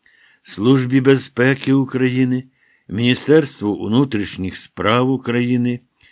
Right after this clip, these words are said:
Міністерству оборони України та підпорядкованим їм військовим і воєнізованим формуванням негайно припинити застосування сили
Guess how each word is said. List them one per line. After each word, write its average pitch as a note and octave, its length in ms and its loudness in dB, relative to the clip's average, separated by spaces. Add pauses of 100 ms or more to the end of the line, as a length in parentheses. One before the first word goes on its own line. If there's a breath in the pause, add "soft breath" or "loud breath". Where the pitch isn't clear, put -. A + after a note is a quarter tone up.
(100)
Міністерству E2 960 -10
оборони A#2 580 0
України C#3 680 2 (320 loud breath)
та F2+ 280 -6
підпорядкованим G#2 1200 -2
їм G#2+ 340 -2 (400 soft breath)
військовим A2+ 840 0 (240 loud breath)
і B2+ 300 6
воєнізованим A#2+ 840 2
формуванням A2 880 -2 (600)
негайно G2+ 800 -2
припинити A#2 840 0
застосування F#2 880 -6
сили C3 460 0